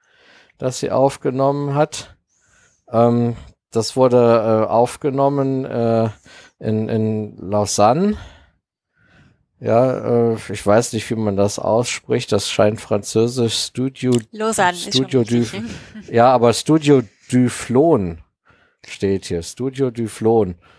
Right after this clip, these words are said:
Speaker 1: oder du Flon vielleicht. Also das, äh, den Namen von dem Studio kann ich nicht aussprechen.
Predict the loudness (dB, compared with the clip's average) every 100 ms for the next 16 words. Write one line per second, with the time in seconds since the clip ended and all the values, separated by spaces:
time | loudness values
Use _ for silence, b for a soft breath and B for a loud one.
0 | b b _ -8 -6 -6 _ -6 -4 0
1 | 2 4 4 0 -10 -20 -8 -4 -2 -2
2 | -4 -10 -16 -14 -8 -4 -4 -6 -8 -10
3 | -6 -4 -2 -4 B B B B _ -2
4 | 2 4 2 2 0 0 -2 -4 -2 -2
5 | 0 0 0 -6 -6 -6 -6 -6 -6 -10
6 | -8 -6 -6 -8